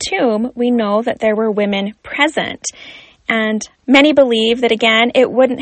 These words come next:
have been appropriate to have women who were not the mother or wife of the deceased to be near a male corpse as it's being prepared. And in Mark chapter sixteen, verse one, it says,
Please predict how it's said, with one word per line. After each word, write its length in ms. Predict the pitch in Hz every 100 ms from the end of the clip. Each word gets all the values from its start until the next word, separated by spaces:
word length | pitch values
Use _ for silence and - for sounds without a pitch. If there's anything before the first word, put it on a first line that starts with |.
| -
have 100 | 226
been 140 | 226
appropriate 880 | 208 - - 339 - 226 185 196 - -
to 100 | 262
have 240 | 247 233
women 540 | 220 254 247 214 214 233 - -
who 100 | 254
were 200 | 233 226
not 500 | 226 226 254 262 - - 233
the 80 |
mother 560 | 226 240 240 277 294 302 -
or 180 | 226 208
wife 640 | 208 196 339 - - - _
of 100 | 220
the 80 | 208
deceased 680 | 208 214 - 269 440 - - _ -
to 120 | 247
be 400 | 262 262 277 285 240
near 380 | 220 214 220 -
a 100 | 220
male 360 | 226 233 233
corpse 600 | - 208 202 - - - _ _ _ _ _ _
as 160 | 233 220
it's 180 | 214 -
being 280 | 240 226 220
prepared. 580 | 220 208 185 180 - - _ _ _ _ -
And 140 | 233
in 180 | 240 240
Mark 320 | 247 294 - - -
chapter 420 | - 233 - 269
sixteen, 540 | - 240 - - 240
verse 240 | 214 220 -
one, 380 | 269 262 196 196
it 160 | 214 -
says, 560 | - 240 185 254 -